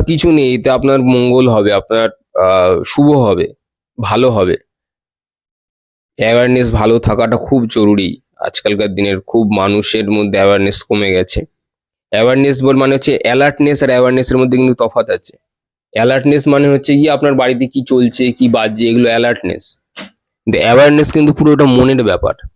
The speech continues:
মনের মধ্যে সেই সজাগতাটা তৈরি হয়।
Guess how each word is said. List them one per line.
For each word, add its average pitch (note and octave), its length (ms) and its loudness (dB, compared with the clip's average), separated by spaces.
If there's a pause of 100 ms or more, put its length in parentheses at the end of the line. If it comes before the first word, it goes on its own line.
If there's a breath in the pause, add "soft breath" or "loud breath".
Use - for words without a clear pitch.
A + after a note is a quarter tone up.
(260)
মনের C#3+ 340 2
মধ্যে C#3+ 380 0
সেই C#3 160 0
সজাগতাটা A#2+ 680 0 (1040)
তৈরি B2 280 2
হয়। G2+ 200 0